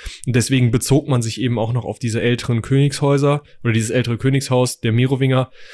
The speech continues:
und hat dann eben gesagt, okay, ich nenne den einen Sohn, hat Karl der Große gesagt, nenne ich Karl, weil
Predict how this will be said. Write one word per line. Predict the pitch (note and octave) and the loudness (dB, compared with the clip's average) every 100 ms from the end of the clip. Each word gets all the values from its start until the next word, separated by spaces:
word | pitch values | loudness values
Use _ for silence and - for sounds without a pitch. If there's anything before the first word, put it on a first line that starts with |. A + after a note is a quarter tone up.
| - - | -12 -2
und | A2+ | 0
hat | A#2 | 2
dann | C3 | 2
eben | B2+ A2+ | 4 2
gesagt, | G2+ C3 C#3 | 2 0 0
okay, | A#2 B2+ C#3 C#3 _ _ - - - | -2 0 0 -2 _ _ -20 -20 -8
ich | - | 0
nenne | B2 B2 A#2+ | 4 6 6
den | A#2+ | 4
einen | A2+ C#3 C#3 | 2 4 4
Sohn, | A#2+ B2+ C3 C3 - _ _ - | 4 4 4 4 0 _ _ -8
hat | A2 | -6
Karl | - A2+ | 0 2
der | A#2 | 2
Große | A2+ B2+ A#2+ | 2 2 2
gesagt, | A2 A#2+ - | 2 0 0
nenne | A2 G#2 | 0 0
ich | - | -2
Karl, | B2+ C3 E3 F#3 - - | 0 2 2 0 -4 -16
weil | D3+ A2+ G#2 G2+ | -10 -4 -2 -2